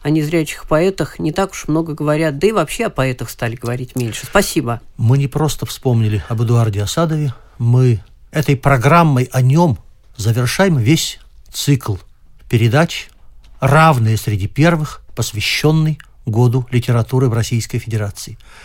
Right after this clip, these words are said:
Speaker 2: Мы надеемся, что в той или иной форме наша программа будет продолжена. Напоминаю, что писать нам можно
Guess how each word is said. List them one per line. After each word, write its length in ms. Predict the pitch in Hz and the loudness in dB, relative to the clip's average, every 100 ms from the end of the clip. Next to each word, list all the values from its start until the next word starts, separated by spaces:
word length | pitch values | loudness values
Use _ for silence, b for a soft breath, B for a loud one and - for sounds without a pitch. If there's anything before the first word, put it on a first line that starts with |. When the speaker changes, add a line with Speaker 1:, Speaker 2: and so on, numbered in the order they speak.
| B B | B B
Speaker 2:
Мы 100 | 127 | 2
надеемся, 480 | 139 175 214 196 175 | 4 6 6 4 -2
что 180 | - 135 | -2 -4
в 120 | - | 0
той 180 | 170 151 | 2 4
или 100 | 131 | 4
иной 160 | 131 | 2
форме 360 | 123 156 123 127 | 2 2 2 2
наша 240 | 120 - | 2 -2
программа 640 | 120 123 113 127 120 104 - - | -2 0 2 4 4 0 -4 -4
будет 320 | 120 110 - | -2 -2 -4
продолжена. 640 | - 110 165 175 113 95 - - - _ - | -4 0 2 0 -2 -8 -12 -20 -20 _ 0
Напоминаю, 720 | 135 135 156 165 196 170 123 | 2 4 4 6 8 8 6
что 760 | - - - 151 143 131 123 B B B - | 2 -2 4 6 6 6 4 B B B -4
писать 400 | 139 175 170 131 | 2 2 2 2
нам 100 | 123 | 2
можно 600 | 131 120 95 113 101 | 2 0 0 0 0